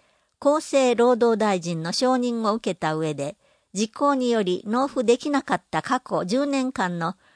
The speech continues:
未納保険料を遡って納付することが可能となりました。効能制度を利用することで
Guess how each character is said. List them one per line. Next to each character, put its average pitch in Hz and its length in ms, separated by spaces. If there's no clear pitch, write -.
未 247 160
納 294 200
保 302 100
険 269 320
料 196 220
を 185 220
遡 285 600
っ 208 40
て 185 200
納 247 180
付 254 140
す 226 160
る 220 100
こ 220 140
と 170 140
が 156 140
可 196 180
能 202 180
と 190 140
な 180 120
り 160 100
ま 156 140
し - 140
た。 - 180
効 311 240
能 302 180
制 254 300
度 165 160
を 151 80
利 190 140
用 226 180
す - 140
る 208 100
こ - 140
と 185 140
で 151 220